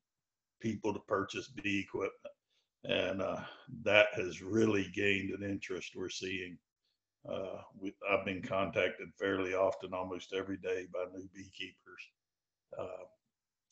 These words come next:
the other programs that we're working on still are queen breeding. We're trying to get queen breeders that will be in a sideline facility so that they could actually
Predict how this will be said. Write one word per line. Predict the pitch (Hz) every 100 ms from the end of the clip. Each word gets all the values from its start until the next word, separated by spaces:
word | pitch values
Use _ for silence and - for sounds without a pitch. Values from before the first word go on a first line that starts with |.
| - -
the | 123 110
other | 117 113
programs | - 113 110 110 110 107 104
that | 104
we're | 107
working | 107 110 110 110 104
on | 107 104 98
still | - - 104 101 104 - - _ _ _ _
are | 98 95 92 92 -
queen | 113 113
breeding. | 107 110 107 110 107 104 - _ _ _
We're | 90
trying | - 110 92
to | 95
get | 98 101 - _ _ _ _ _
queen | - 127 120 113
breeders | 110 110 110 101 98
that | 101 95
will | 92
be | 104 101
in | 101 95
a | 92 82 - - _ _ _ -
sideline | - 117 117 110 110 104 98 98 - - _ _ _ _ _ -
facility | - 113 110 98 95 95 101 _ _ _ _
so | - 107 101
that | 101 98
they | 107 110
could | 107 92
actually | 104 110 - 110 101 95 76